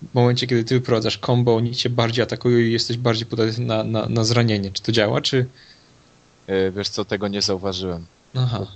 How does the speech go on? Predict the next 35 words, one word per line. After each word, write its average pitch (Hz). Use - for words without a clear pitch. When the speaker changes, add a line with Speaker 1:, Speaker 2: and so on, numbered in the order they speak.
Speaker 1:
no -
to 104
Speaker 2:
Komba- 101
Speaker 1:
czyli 127
nie 120
działa. 107
Speaker 2:
To 120
znaczy, -
e, 101
jakby 104
wydaje 117
mi 113
się, 113
że 104
ich -
ataki, 110
nie 117
wiem, 107
albo 107
mam 104
słabą 104
zbroję, 104
ale 101
wydaje 98
mi 98
się, 110
że 98
nie, 107
ale 104
ich -
ataki 107
jakby 104
zadają 107
więcej 110
obrażeń. 95